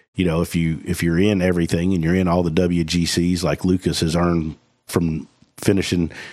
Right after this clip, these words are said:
in the, making the tour championship, then, I mean, I think it helps your schedule. You're able to schedule a little better versus a guy coming off the web.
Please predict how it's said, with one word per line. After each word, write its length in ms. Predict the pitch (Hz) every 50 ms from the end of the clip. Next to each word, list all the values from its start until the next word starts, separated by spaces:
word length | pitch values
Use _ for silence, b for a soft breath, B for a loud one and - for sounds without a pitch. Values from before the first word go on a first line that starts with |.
| B B
in 200 | B 98 87 87
the, 240 | 87 87 80 80 87
making 300 | 90 95 101 95 - 85
the 60 | 85
tour 220 | 82 - 117 139 131
championship, 560 | - 95 87 82 - 85 - - 92 85 -
then, 140 | 104 104 101
I 60 | 90
mean, 160 | 90 92 90
I 60 | 85
think 260 | 82 - 101 92 -
it 100 | 92 85
helps 320 | - - 101 95 87 - -
your 80 | 87
schedule. 440 | 80 - - 95 90 90 82 82 80
You're 160 | 78 82 85
able 240 | 87 92 90 82 85
to 80 | 82 82
schedule 560 | - - - - 101 101 95 90 90 87 85
a 20 |
little 220 | 87 90 90 87 82
better 300 | 85 92 95 87 82 80
versus 400 | 82 90 90 87 - 90 82 85
a 60 | 85
guy 260 | 78 90 90 85 85
coming 300 | 82 - - 95 87 85
off 220 | 87 87 85 - -
the 80 | 90
web. 420 | 85 95 113 120 98 92 95 98